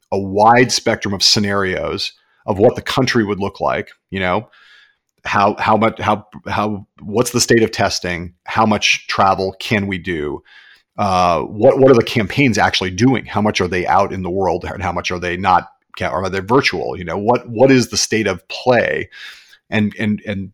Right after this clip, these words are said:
design a bunch of different scenarios from, from something kind of close to what we normally do to something radically different from, than what we've ever done and everything in between, and then try to figure out all the health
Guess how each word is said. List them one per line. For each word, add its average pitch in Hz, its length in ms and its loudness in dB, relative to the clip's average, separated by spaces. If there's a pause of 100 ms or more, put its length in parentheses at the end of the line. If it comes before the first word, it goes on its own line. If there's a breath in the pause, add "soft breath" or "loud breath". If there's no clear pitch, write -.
(120)
design 117 500 2
a 95 100 -4
bunch 104 300 0
of 127 80 2
different 110 260 0
scenarios 98 540 -4
from, 87 380 -6
from 92 340 -8 (160)
something 147 480 2
kind 123 320 0
of 117 140 0
close 123 320 0
to 113 100 0
what 104 140 -2
we 101 80 -2
normally 113 420 0
do 78 320 -6 (460 loud breath)
to 123 120 -4
something 113 360 0
radically 101 600 2
different 92 340 -4
from, 92 260 -8
than 92 180 -4
what 90 100 -8
we've 90 160 -8
ever 123 240 2
done 62 360 -4 (320 loud breath)
and 110 180 -4
everything 127 460 2
in 101 100 -2
between, 98 540 -4
and 104 160 -2
then 170 180 6
try 151 180 4
to 110 120 2
figure 98 280 -4
out 92 180 0
all 104 180 2
the 95 100 0
health - 460 -4